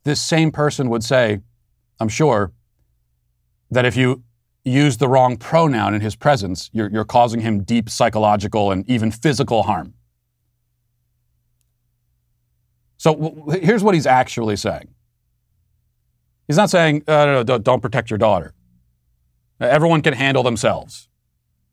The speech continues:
That would, that would be bad enough, but at least there'd be some consistency to that.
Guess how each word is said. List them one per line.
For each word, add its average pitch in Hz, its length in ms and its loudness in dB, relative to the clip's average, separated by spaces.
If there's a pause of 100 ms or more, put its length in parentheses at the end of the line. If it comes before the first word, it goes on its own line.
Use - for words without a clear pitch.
(180)
That 208 100 6
would, 254 140 -2
that 202 140 2
would 233 100 0
be 202 80 2
bad 135 300 2
enough, 127 440 -2 (640)
but 147 100 2
at 156 40 4
least 175 140 2
there'd 165 140 4
be 135 80 -2
some 147 280 2
consistency 139 560 -4
to 160 80 0
that. 170 220 0